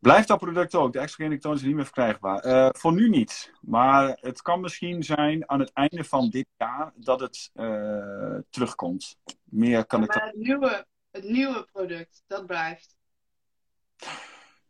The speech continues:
Speaker 1: Ik lees het verkeerd. Dat nieuwe product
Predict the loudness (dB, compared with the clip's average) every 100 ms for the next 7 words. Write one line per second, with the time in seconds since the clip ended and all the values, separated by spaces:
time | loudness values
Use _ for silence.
0 | _ _ _ _ _ _ _ _ _ _
1 | _ _ _ _ _ -4 4 4 4 -4
2 | -4 -4 -8 _ _ _ _ _ -20 -4
3 | 8 10 12 10 6 4 2 0 -4 -14